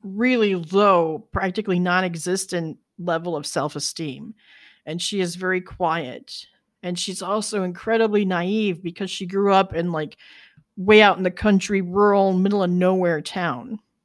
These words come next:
She won't talk to anybody about her issue. She never even thinks to go to the doctor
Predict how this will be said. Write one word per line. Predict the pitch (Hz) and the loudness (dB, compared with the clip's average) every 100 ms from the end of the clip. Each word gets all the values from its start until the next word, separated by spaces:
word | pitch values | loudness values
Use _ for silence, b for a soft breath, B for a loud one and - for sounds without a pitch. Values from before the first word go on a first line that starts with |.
| _ _ _ _ _ b b b b | _ _ _ _ _ b b b b
She | - 208 | -8 -6
won't | 190 202 202 | 0 0 0
talk | - 220 220 | 6 6 6
to | - 214 | -2 0
anybody | 240 247 208 196 | 2 2 2 0
about | 185 170 170 | 2 0 0
her | 185 175 | -8 -10
issue. | 160 160 - 143 214 247 _ _ _ _ _ | -10 -12 -12 -8 -8 -8 _ _ _ _ _
She | - 214 | -6 0
never | 208 220 233 | 2 2 2
even | 233 208 196 190 | 0 0 -2 0
thinks | 220 233 - - | 2 0 0 -10
to | 202 | -4
go | 196 | -2
to | |
the | 180 165 | -2 -6
doctor | 175 202 233 - 156 82 214 | 0 2 2 -2 -6 -6 -8